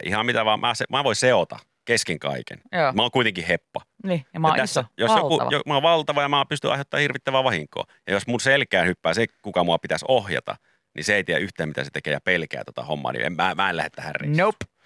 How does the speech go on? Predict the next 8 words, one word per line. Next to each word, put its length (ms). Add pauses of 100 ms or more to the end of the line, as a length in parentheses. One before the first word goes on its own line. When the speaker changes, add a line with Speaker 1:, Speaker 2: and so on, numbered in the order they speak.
(140)
Speaker 2:
Ei 100
muuta 240
kuin 140 (680)
laulu 480
Speaker 1:
Joo. 240 (160)
Speaker 2:
ja 100
ojan 240
pohjalle. 360